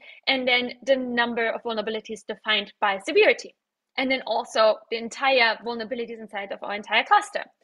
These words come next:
So through visualizing everything within our Grafana dashboard, we can then, for example, set up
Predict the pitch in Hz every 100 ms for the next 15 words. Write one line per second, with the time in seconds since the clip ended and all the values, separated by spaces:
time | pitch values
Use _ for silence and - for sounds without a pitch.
0 | - - - - 285 277 - _ _ 403
1 | 381 381 320 269 226 214 208 262 269 269
2 | 277 247 - 208 202 214 208 208 262 294
3 | 294 277 240 247 240 233 226 214 220 214
4 | 208 196 196